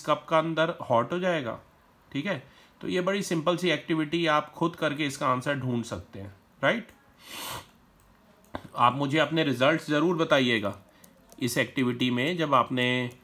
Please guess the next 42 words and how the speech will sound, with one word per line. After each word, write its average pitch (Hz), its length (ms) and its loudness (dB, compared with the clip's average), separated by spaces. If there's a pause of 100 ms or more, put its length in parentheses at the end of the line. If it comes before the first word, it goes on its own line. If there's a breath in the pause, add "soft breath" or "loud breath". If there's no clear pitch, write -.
(500 loud breath)
एक 135 220 2
पेपर 131 240 2
कप 127 200 -2
में 135 180 -2
पानी 127 280 2
भरा 135 240 2
था, 139 120 2
उसको 139 500 -2
कैंडल 127 400 0
से 139 120 -6
बर्न 131 320 0
किया 185 260 -2
है 180 160 0
और 135 160 0
एक 127 220 -4
को 139 100 -2
नॉर्मली 127 500 0
बर्न 120 280 0
किया, 120 240 -4
तो 190 120 -8
क्या 131 220 0
रिजल्ट 101 400 -4
मिले। 107 240 -10 (460 loud breath)
तो 131 60 0
ये 147 180 2
मैं 165 140 2
आप 135 200 4
लोगों 113 260 -2
के 107 100 -4
ऊपर 98 220 -4
छोड़ 95 280 -4
रहा 104 100 -8
हूँ, 107 240 -12
ठीक 131 140 -4
है। 214 140 -6 (1000 loud breath)
If 180 120 2
we 262 140 0
continue 202 500 0
heating 180 380 2
the 190 100 2 (140)
cup, 156 180 4 (340)
we 165 120 0